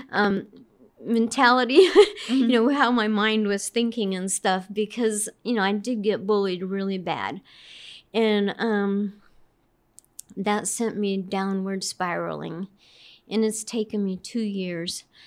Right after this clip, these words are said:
Speaker 1: to get to this point. And I've told people, you know, I've said, if I had been invited to come on this program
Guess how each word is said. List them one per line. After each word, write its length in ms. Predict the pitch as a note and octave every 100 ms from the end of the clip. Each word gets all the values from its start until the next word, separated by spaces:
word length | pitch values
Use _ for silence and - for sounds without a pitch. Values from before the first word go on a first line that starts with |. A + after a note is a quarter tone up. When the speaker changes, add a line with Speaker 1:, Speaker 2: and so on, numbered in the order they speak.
| - _
Speaker 1:
to 140 | - A3
get 240 | G#3 -
to 140 | - G#3+
this 200 | G3+ -
point. 340 | - G3+ F3+
And 80 | G#3+
I've 180 | A3 A3
told 280 | - D4+ B3+
people, 380 | A#3+ A3+ G#3 G3+
you 140 | G3+
know, 160 | G3+ G3
I've 180 | G3
said, 320 | - G#3+ G3+ G3+ _ _ _ _ _ _ _ _ _ _ -
if 280 | B3 A#3+
I 120 | C4 D4
had 260 | D4+ C4+
been 160 | C4 B3
invited 560 | A#3 A3 G#3+ G#3+ A3 -
to 80 |
come 320 | - G#3+ A3+ A3
on 200 | G#3 G#3
this 200 | G#3 -
program 840 | - A3 G#3 G3+ G3+ G3+ G#3+